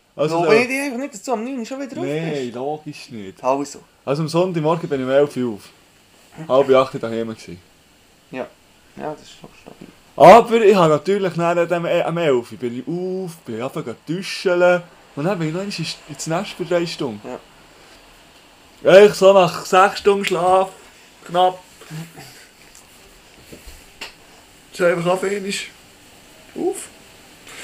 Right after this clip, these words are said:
Speaker 2: Aber das mache ich ja dann auch schon noch, also ich gehe eben da oben nicht auf. Ich wache viel um sieben Uhr und bin dann gleich bis um zwölf Uhr im Nest.
Speaker 1: Nein,
Speaker 2: Seit
Speaker 1: aber
Speaker 2: zwei Stunden, also zwei Stunden sollte ich gehen pissen.
Speaker 1: Nein, aber das ist schon auf und manchmal oft auch vor dem Sofa dann.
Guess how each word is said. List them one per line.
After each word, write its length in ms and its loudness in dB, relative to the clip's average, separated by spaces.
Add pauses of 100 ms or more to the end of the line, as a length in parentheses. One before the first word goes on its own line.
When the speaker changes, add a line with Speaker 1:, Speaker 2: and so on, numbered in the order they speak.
(640)
Speaker 2:
Aber 140 12
das 140 8
mache 300 8
ich 40 8
ja 80 8
dann 200 4
auch 140 4
schon 160 -2
noch, 260 -4
also 240 0
ich 120 0
gehe 140 6
eben 160 0
da 180 4
oben 180 -2
nicht 160 -8
auf. 220 -8 (260)
Ich 180 2
wache 260 2
viel 200 4
um 80 2
sieben 340 -6
Uhr 80 -2
und 160 -10
bin 200 -6
dann 160 0
gleich 340 -4
bis 140 -10
um 120 -10
zwölf 260 2
Uhr 60 -6
im 100 -6
Nest. 360 -12 (420)
Speaker 1:
Nein, 200 8
Speaker 2:
Seit 80 6
Speaker 1:
aber 160 6
Speaker 2:
zwei 160 6
Stunden, 340 0
also 220 -8
zwei 240 0
Stunden 240 -2
sollte 220 -2
ich 60 -8
gehen 160 0
pissen. 420 -4 (720)
Speaker 1:
Nein, 280 6
aber 200 6
das 160 -2
ist 140 -12
schon 100 0
auf 300 0
und 80 -8
manchmal 460 0
oft 300 0
auch 100 -4
vor 120 -6
dem 80 -18
Sofa 440 -4
dann. 180 -10